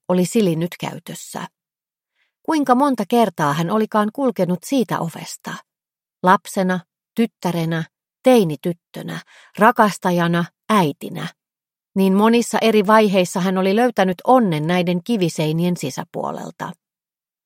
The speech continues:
Kun hän oli aamulla lähtenyt kotoa, hänellä ei ollut ollut aavistustakaan siitä, että hänelle tarjoutuisi tällainen mahdollisuus.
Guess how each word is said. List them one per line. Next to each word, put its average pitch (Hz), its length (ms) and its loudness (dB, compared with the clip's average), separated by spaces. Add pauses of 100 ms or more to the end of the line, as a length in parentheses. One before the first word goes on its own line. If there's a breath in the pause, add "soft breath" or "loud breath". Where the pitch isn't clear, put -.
(600)
Kun 247 200 6
hän 240 200 2
oli 233 200 4
aamulla 233 480 4
lähtenyt 196 520 -2
kotoa, 143 500 -2 (400)
hänellä 226 360 4
ei 214 80 4
ollut 240 280 0
ollut 226 300 -2
aavistustakaan 170 880 -2
siitä, 156 520 -2 (440 loud breath)
että 226 340 2
hänelle 269 460 0
tarjoutuisi 208 680 0
tällainen 196 500 2
mahdollisuus. - 920 -6